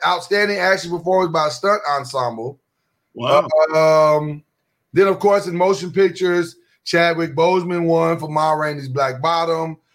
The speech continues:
Speaker 1: Viola Davis won for Ma Rainey's Black Bottom.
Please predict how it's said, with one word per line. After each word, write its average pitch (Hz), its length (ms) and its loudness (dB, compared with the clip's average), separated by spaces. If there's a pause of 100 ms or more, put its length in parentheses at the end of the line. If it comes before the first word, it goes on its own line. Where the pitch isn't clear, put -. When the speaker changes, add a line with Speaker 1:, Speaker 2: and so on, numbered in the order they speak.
(180)
Speaker 1:
Viola 143 340 0
Davis 170 380 0
won 165 300 0
for 156 100 -8
Ma 151 220 0
Rainey's 156 360 0
Black 143 320 -2
Bottom. 143 520 -2